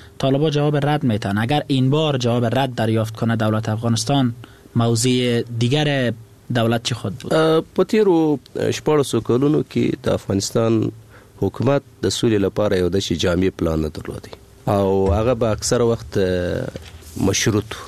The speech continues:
Speaker 2: قید و شرطونه به درلود.
Speaker 1: مهم.
Speaker 2: دا ځل قید و شرط نه لري.
Speaker 1: گذاشته طالبا بارها قید و شرط
Speaker 2: خب،
Speaker 1: اعلان کرد.
Speaker 2: دغه قید و شرط ته، د دوی شرطونو ته د افغانستان حکومت د مذاکراتو په جریان کې،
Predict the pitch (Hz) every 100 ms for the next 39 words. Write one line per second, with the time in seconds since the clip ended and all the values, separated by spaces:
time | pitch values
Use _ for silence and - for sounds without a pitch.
0 | - - 110 101 - 90 - 95 82 80
1 | - 139 147 143 160 185 - - - -
2 | - - 170 156 185 165 139 - 160 123
3 | - 139 135 139 117 90 - - - -
4 | - 120 110 98 - 98 110 104 135 147
5 | 101 95 104 101 113 - 110 107 123 110
6 | 98 98 101 104 160 170 151 - 151 131
7 | 135 - 180 - 170 156 - - - 113
8 | 156 185 160 - 107 - - - 104 92
9 | 90 - - - - - 117 120 113 135
10 | 139 170 156 143 127 120 120 131 143 -
11 | 131 123 - - 107 107 104 113 123 143
12 | 175 180 127 101 110 110 104 101 -